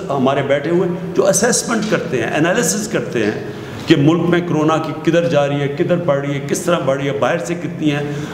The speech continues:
होम ग्रोन पाकिस्तान में वायरस कितनी फैलती जा रही है, वो पूरी असेस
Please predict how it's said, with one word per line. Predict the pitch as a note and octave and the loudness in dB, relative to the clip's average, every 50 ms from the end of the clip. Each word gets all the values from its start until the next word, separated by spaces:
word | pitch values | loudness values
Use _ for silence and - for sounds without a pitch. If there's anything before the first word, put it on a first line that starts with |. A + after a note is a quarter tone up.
| - - A2+ | 0 4 6
होम | C3 D#3+ F3+ E3+ D3 | 6 6 6 4 4
ग्रोन | E3+ F3 F3+ E3+ E3+ | 4 4 4 4 4
पाकिस्तान | E3+ D3+ D3+ E3+ E3 - E3 D#3 D#3 D3+ | 2 2 2 0 -2 0 0 0 0 0
में | D3 D3+ D3+ C#3+ C3+ - - - - - - - - - | 2 2 0 0 0 -2 -6 -6 -8 -10 -10 -8 2 4
वायरस | A#2+ B2+ C#3 D#3 D3+ - - | 4 4 6 2 2 2 2
कितनी | D#3+ - - E3+ D3 | 0 2 2 0 0
फैलती | - A#2 B2+ C3 B2+ C3 C#3 B2 | 2 0 0 0 0 -2 -2 0
जा | B2+ A#2+ A#2+ | 0 0 2
रही | B2 B2+ C3+ E3+ | 2 0 0 0
है, | F3+ E3 E3 - - - - - - - - | 0 -2 -4 -8 -8 -8 -10 -10 -10 0 4
वो | A#2+ E3+ | 6 6
पूरी | G3 F#3+ G3 G#3 G#3+ G#3 | 6 6 4 4 4 4
असेस | G3 - - E3+ F#3 F3 F3 | 4 4 4 2 0 0 -2